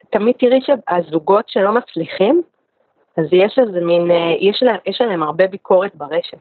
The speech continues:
"לא הצלחתם כי אחד מכם אשם. למה את כזאת ולמה אתה כזה?" אני שמתי לב, במיוחד בעונה האחרונה, היה זוג אחד ש-, שפרש ממש מוקדם, ויש עוד זוג אחד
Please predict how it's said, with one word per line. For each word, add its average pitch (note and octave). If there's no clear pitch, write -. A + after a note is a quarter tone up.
"לא A3
הצלחתם C4
כי G#3
אחד G#3
מכם G3+
אשם. D#3+
למה G#3+
את G#3
כזאת A#3
ולמה F3+
אתה F3
כזה?" E3
אני D#3+
שמתי B3+
לב, B3
במיוחד G3+
בעונה F#3
האחרונה, F3+
היה F3+
זוג F#3+
אחד F3+
ש-, -
שפרש F3
ממש F3+
מוקדם, E3+
ויש F#3+
עוד G#3+
זוג G#3+
אחד A3